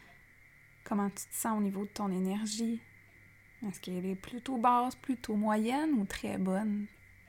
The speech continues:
Comment tu te sens au niveau de tes émotions ? Est-ce qu'il y a des petites choses qui te chicotent à l'intérieur,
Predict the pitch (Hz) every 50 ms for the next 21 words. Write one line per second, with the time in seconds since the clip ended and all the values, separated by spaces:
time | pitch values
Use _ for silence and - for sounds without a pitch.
0 | - - - 202 185 185 185 185 - - - - - - - 220 214 214 208 190
1 | 190 202 196 - - 196 185 180 180 180 180 - - - - - - - 226 -
2 | - - - - - - 202 - - - 247 233 226 - - - 220 214 196 -
3 | - - - - - - 190 196 208 - - - 233 - - - - 220 - -
4 | 202 226 - 208 185 185 190 190 - - 170 180 185 190 190